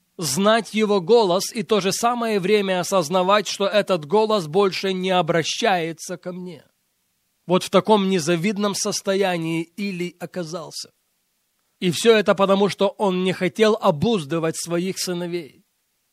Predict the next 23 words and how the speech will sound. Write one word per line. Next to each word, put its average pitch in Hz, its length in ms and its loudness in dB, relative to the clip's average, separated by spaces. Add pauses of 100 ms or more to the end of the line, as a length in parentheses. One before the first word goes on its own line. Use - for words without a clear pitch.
(180)
Всё - 200 6
это 247 160 6
потому, 220 320 4
что 214 180 2
он 202 240 -2
не 190 80 0
хотел 208 400 0
платить 196 520 -2
цену 170 460 -2
дисциплины. 185 840 -8 (960)
И 202 60 2
так 269 140 6
как 277 120 6
он 269 140 8
отказался 220 600 2
платить 190 420 0
цену 202 360 0
дисциплины, 190 680 -2
ему 190 280 2
пришлось 190 560 -2
заплатить 175 580 -4
цену 170 540 -4
сожаления. 170 800 -8